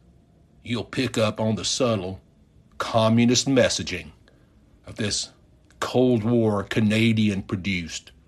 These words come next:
special. Hey, cuz, you did ask me at the last minute, so you get what you pay for.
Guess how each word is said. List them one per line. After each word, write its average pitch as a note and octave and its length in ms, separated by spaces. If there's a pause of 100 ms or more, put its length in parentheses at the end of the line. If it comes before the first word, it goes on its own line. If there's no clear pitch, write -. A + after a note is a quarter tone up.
(1600)
special. - 560 (3250)
Hey, A#2 140
cuz, A#2 400 (840)
you A#2 120
did B2 160
ask F2+ 260
me F2+ 100
at E2+ 100
the F2+ 60
last F2+ 300
minute, F2+ 300 (400)
so C#3 100
you A2 160
get G#2 260
what F#2+ 220
you A#2+ 60
pay - 220
for. - 320